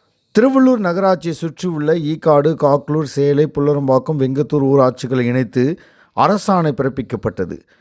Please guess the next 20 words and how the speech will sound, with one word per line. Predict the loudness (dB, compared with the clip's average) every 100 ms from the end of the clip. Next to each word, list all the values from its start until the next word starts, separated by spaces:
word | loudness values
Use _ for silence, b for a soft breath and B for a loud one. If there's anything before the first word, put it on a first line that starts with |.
| _ 0
இதற்கு | 2 2 2
எதிர்ப்பு | 2 2 -2 -2
தெரிவித்து | -2 -2 -2 0
பல்வேறு | 2 4 2 2
ஊராட்சிகளை | 0 2 2 0 -4 -4
சேர்ந்தவர்கள் | -2 -2 -2 -2 -2 -4
போராட்டத்தில் | -2 2 4 2 0 -2
ஈடுபட்டு | -2 -2 -4 -4 0
வருகின்றன. | 0 0 0 0 -2 -6 b b b b b
இந்நிலையில், | 4 6 4 2 -2 -4 -4
திருவள்ளூர் | -2 -2 -2
அடுத்த | -2 -4 -6 -4
கடம்பத்தூர் | -4 -4 -4 -2
ஒன்றியம் | -2 -2 -2 0
வெங்கத்தூர் | 2 0 0 0 2
முதல்நிலை | 0 2 2 2
ஊராட்சியில் | 2 2 2 0 -6 -2
பதினைந்து | 0 0 -2 -2 -2
வார்டுகள் | 2 2 2 2 4
உள்ளது. | 2 2 -4